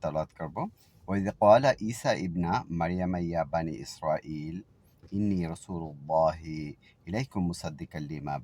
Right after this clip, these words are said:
বাইনা ইয়াদাইয়া মিনাত তাওরাতি ওয়া মুবাশশিরিনা রাসূলিম মিন বা'দি ইসমি আহমদ ফালাম্মা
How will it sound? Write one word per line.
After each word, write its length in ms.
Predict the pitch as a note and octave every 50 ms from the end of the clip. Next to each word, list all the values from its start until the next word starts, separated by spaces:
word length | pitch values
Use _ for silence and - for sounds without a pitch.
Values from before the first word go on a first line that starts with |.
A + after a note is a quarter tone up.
| - _ -
বাইনা 380 | D#2 D#2 E2+ F2 D#2+ D#2 D2+
ইয়াদাইয়া 760 | D2+ D2 D2 D2 C#2 C2+ D2 D2 D2+ D2 C#2 D2 D2 C2+ C2+
মিনাত 640 | C2+ C#2 D2 C#2+ C#2+ C#2+ C#2 C2+ C#2+ C#2+ C2+ C2+ - _ _ _ _ _ _ _ _ _ _ _ _ _
তাওরাতি 840 | - D#2+ D2+ C2 - D#2 D#2+ D#2+ D#2 D2+ D2+ C#2+ - - D#2+ C#2+ C#2 - _ _ _ _ _ _ _
ওয়া 280 | - D#2 D#2 D2 C2+ A#1+ -
মুবাশশিরিনা 1300 | - D#2+ D#2 C2+ C#2 E2 E2 - - - - D#2+ D2+ C2+ B1+ - F2 F2+ F#2 F#2 F#2 E2+ D#2 C2+ - - - _ _ _ _ _ _ _ _ _
রাসূলিম 800 | D#2+ F2+ - - G#2 F#2+ F#2 F#2 F2 - - D2+ D#2 D#2+ F2+ F2+
মিন 320 | D#2+ D#2 D#2+ E2 E2 D#2
বা'দি 1080 | D2 C#2+ F2 F2+ E2+ - - - - - - - D#2 D#2 D#2 D2 C#2 C2+ D2+ D2 C#2+ C2+ - _ _ _ _ -
ইসমি 1080 | E2 - - - - _ _ _ D2 D2+ C#2+ C#2+ C#2 C#2+ - - _ C#2+ D2+ D2+ C#2+ C2+ - -
আহমদ 440 | - - - G#2+ G2+ F#2+ F#2 - - - _
ফালাম্মা 440 | - F2 F2 D#2+ D#2+ D2+ D2 C#2 C#2